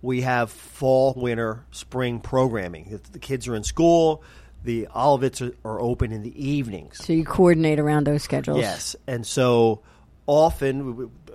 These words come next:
Speaker 1: ideally, it would be nice to have a, a different instructor in, a, in every different club, but that's always not possible. So sometimes I have several, sometimes the other instructors have several clubs,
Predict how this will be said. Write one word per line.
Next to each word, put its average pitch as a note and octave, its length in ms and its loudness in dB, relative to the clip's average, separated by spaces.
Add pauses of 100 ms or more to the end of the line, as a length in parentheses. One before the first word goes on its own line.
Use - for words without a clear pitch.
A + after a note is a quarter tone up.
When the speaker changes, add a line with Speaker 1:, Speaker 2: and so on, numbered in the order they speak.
Speaker 1:
ideally, D#3 640 4
it - 20 2
would A#2+ 60 -4
be A#2+ 100 -2
nice C3 220 -2
to C#3 60 -6
have B2 120 0
a, A2+ 80 -4
a A#2 60 -10
different C3 360 -8
instructor B2 600 -4
in, G#2+ 60 -4
a, - 260 -10
in A#2+ 100 -16
every A#2 260 -10
different A2 340 -10
club, B2 420 0 (260)
but G2+ 100 -14
that's A#2+ 200 -6
always A2+ 240 -2
not F2 160 -6
possible. - 380 -8
So A#2+ 140 -10
sometimes G2+ 460 -8
I F2+ 80 -6
have G2 180 -10
several, G2+ 460 -10 (220)
sometimes G2 500 -12
the A2+ 100 -4
other G2+ 160 -4
instructors G2+ 460 -10
have F#2 160 -10
several F#2+ 320 -10
clubs, F#2+ 480 -10